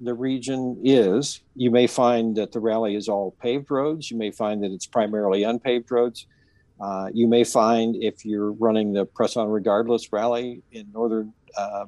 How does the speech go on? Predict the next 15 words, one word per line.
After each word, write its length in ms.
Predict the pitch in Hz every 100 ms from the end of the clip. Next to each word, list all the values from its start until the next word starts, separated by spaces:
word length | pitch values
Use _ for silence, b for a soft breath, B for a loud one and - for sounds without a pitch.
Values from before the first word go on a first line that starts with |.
| 110
Michigan, 600 | 135 143 139 135 135 104
that 180 | 104 104
it's 220 | 110 -
sand 440 | - 127 120 90
roads. 420 | 95 87 - - _ b b b b b b _
So 320 | - 104 104
it 100 | 101
really 280 | 117 127 123
de-, 140 | 107 107
it 80 | 110
really 240 | 113 117 104
depends 360 | 98 110 104
on 200 | 107 95
the 80 | 92
event. 320 | 90 98 87